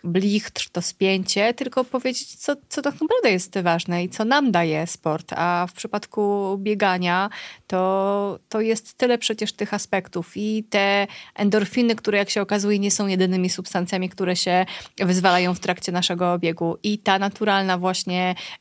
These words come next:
dopamina i to wszystko związane z, e, tą stroną socjologiczną, towarzyską. E, owszem, to, co rozmawiałyśmy też wcześniej, oczywiście jak się przegina, znowu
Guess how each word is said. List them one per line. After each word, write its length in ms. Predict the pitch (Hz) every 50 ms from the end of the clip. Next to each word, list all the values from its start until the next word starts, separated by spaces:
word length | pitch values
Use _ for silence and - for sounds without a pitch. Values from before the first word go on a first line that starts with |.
| - 180
dopamina 600 | 185 180 214 214 190 190 185 185 175 156 151 -
i 180 | - - 196
to 140 | 196 - 202
wszystko 440 | 196 - - 220 214 - - 226 208
związane 640 | 190 190 196 196 196 190 214 202 190 190 190 190 196
z, 240 | 196 - - - 180
e, 340 | 170 175 175 180 180 185 180 - - - - - _ _ _ _ _ _ _ _ _
tą 160 | - 190 190
stroną 560 | 180 185 - - 208 196 190 190 180 185 190 196 190 - _ _ _ - -
socjologiczną, 1700 | - - - - - - - - - 208 202 196 196 - - - 226 214 214 226 233 226 220 226 220 214 - - - - 170 160 143 147 170 -
towarzyską. 1160 | - 226 208 226 226 220 196 208 208 196 190 - - - - - 170 147 139 147 156 151 - -
E, 280 | - 180 175 170 175 - -
owszem, 380 | 202 196 - - 220 220 226
to, 80 | 214 214
co 140 | - 208 185
rozmawiałyśmy 540 | 190 220 214 190 190 180 185 190 - 202
też 160 | 185 196 - -
wcześniej, 520 | - - 208 190 - - - 190 196 -
oczywiście 420 | 208 208 - 202 190 - - -
jak 120 | 180 180 -
się 140 | - - 202
przegina, 520 | - - 202 196 196 202 180 151 135 151
znowu 360 | 170 180 185 170 147 - -